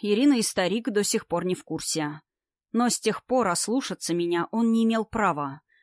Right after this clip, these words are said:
Поэтому перенаправить внимание на тебя оказалось простой задачей. А уже через пару месяцев Вадим, конечно же, с моей подачи,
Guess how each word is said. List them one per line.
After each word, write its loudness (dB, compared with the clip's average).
Поэтому 4
перенаправить 2
внимание 6
на 2
тебя 2
оказалось 2
простой 0
задачей. -2
А 6
уже 4
через 2
пару 4
месяцев 0
Вадим, 0
конечно -2
же, -4
с -2
моей 0
подачи, 0